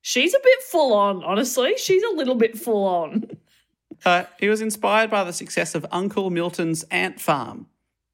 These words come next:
Speaker 2: And, uh, von Braunhut came up with the idea of marketing and mailing Instant Life to kids.
Speaker 1: Okay.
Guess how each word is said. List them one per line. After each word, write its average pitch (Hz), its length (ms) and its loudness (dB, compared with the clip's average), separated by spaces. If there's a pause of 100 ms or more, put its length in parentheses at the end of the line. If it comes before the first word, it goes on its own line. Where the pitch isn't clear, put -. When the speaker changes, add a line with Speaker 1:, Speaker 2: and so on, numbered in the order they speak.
(340)
Speaker 2:
And, 139 200 -2
uh, 127 220 0
von 151 240 0
Braunhut 185 520 -2
came 175 200 -2
up 165 100 -2
with 156 80 -8
the 160 80 0
idea 147 300 0
of 147 100 -4
marketing 180 460 -2
and 160 140 0
mailing 160 400 -2
Instant 170 440 -8
Life 135 420 -8
to - 80 -12
kids. - 460 -10 (1120)
Speaker 1:
Okay. 196 380 -10